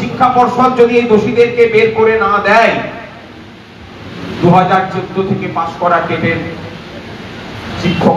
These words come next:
শিক্ষিকাদের উপরেও কিন্তু একই কালো ছায়া করিয়ে আছে। গতকালকে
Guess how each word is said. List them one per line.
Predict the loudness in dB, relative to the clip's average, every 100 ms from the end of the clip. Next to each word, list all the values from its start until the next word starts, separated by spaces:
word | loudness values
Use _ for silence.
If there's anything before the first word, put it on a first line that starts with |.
| -2
শিক্ষিকাদের | -6 -4 -2 -2 0
উপরেও | 2 2 2
কিন্তু | 0 0 -2
একই | -2 -4
কালো | -4 -4
ছায়া | -4 -4 -6
করিয়ে | -6 -6 -6
আছে। | -8 -10 -12 -12 -14 -14 -14 -14 -14 -12 -12 -10 -4 0
গতকালকে | 0 2 0 0 0